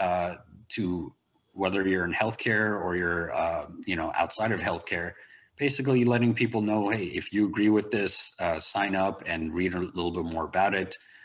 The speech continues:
Look into the data, look into the research, do your own research. Don't rely necessarily on what you,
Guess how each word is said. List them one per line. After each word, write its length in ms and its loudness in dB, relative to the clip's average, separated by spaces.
Look 200 -2
into 200 -4
the 140 -8
data, 440 2
look 240 -2
into 220 -8
the 100 -10
research, 600 -2
do 120 4
your 220 4
own 180 2
research. 600 -2
Don't 260 -2
rely 320 2
necessarily 800 -6
on 240 -6
what 200 -10
you, 140 -8